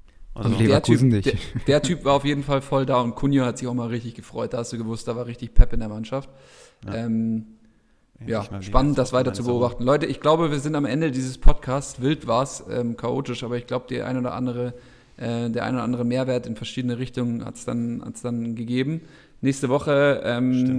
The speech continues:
Speaker 1: Stimmt.
Speaker 3: wahrscheinlich, äh, eine Zweierfolge. Ihr beide werdet da am Start sein, ähm, weil
Speaker 2: Yes.
Speaker 3: ich mal ein bisschen, bisschen Urlaub mache. Ich mach mal das Gehirn aus. Ähm, das ist auch mal,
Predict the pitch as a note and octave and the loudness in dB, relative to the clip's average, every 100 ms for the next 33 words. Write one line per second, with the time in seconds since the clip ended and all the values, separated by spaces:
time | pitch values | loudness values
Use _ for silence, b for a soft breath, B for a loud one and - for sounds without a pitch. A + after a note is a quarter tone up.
0 | A#2+ - - C2+ A#2+ B2+ C3+ C3 - E2+ | -2 -6 -12 -10 -2 2 2 0 -6 -12
1 | F#2 A#2+ A#2+ A#2+ B2 A#2 A2+ A#2+ A#2+ - | -8 -4 -2 0 -2 -4 -4 -6 -2 2
2 | D3 B2 A#2 A#2+ D#3+ F3 C3 B2 C3 A#2 | 4 4 0 0 -2 -2 -2 0 0 0
3 | A#2 A2+ A#2 A2+ - A#2+ - C#3 D3 - | -4 -4 -6 -6 -6 -6 -4 -4 -4 -10
4 | b b b - A#2+ A#2+ A#2+ A#2+ A2+ - | b b b -10 -4 -2 -2 -2 -6 -6
5 | A2 A#2+ B2 A#2 G#2+ - A#2 A2+ A2+ - | -6 -2 -2 -2 -4 -4 -4 -4 -10 -12
6 | G#2+ B2+ C#3 C3 G#2 B2 A#2+ - B2 B2 | -6 0 2 2 0 -4 -6 -8 -4 -4
7 | A2+ A#2 B2 B2+ A2 C3+ - - b b | -4 -6 -4 -4 -4 -6 -8 -18 b b
8 | b - A2+ A#2 A2+ A#2 A#2 A2 A2 - | b -10 -6 -4 -4 -6 -8 -12 -12 -8
9 | A#2 A#2 A2+ A2 | -6 -4 -4 -8